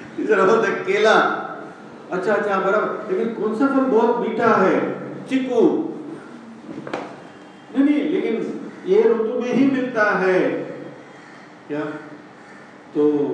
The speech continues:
जामुन।" कोई बच्चा आम का नाम नहीं बोलते, यानी, और मास्टर को पसीना पसीना हो गया। Uninitiated।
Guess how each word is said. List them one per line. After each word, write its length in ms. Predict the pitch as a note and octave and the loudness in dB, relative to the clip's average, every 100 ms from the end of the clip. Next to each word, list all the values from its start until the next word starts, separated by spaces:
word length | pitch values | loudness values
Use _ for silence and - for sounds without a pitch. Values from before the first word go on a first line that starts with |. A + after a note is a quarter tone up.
| - - - - - - - - - - - - - - - | -4 -8 -12 -14 -16 -18 -20 -20 -20 -20 -20 -20 -20 -16 -4
जामुन।" 640 | D3+ F#3+ A3+ G#3 - - - - - - - - - - - - - - - | 2 2 2 2 0 -2 -8 -10 -12 -14 -16 -18 -20 -20 -20 -20 -20 -20 -2
कोई 280 | D3+ G#3 - | 2 2 2
बच्चा 680 | - D#4+ - F#3 F#3 - - - | 0 -2 -2 -2 -2 -4 -6 -2
आम 280 | - A#3 | 0 0
का 80 | G3+ | 0
नाम 320 | E3+ D3 C#3 | -2 0 -2
नहीं 180 | C3 B2+ | -2 -4
बोलते, 220 | C#3 - | -4 -4
यानी, 220 | C3 D3+ F3+ | -4 0 0
और 400 | E3+ - - - | 2 0 -4 -2
मास्टर 380 | D3+ - G#3+ F3+ | 0 2 4 4
को 180 | F#3+ - | 2 0
पसीना 240 | G#3 F#3 | 2 2
पसीना 380 | E3 D3+ D#3 D3+ | 4 2 2 2
हो 220 | C#3+ C#3+ | 2 0
गया। 80 | - - - - - - - - - - - - - - - - - - - - - - - - - - - - - - - - - - - - D#3 | -4 -8 -12 -14 -16 -18 -20 -20 -20 -20 -20 -20 -20 -20 -20 -20 -20 -20 -20 -20 -20 -20 -20 -20 -20 -20 -20 -20 -20 -20 -20 -20 -20 -20 -18 -4 0
Uninitiated। 840 | F#3 F3 F#3 - E3+ D#3+ D3+ | 2 2 2 0 0 0 -2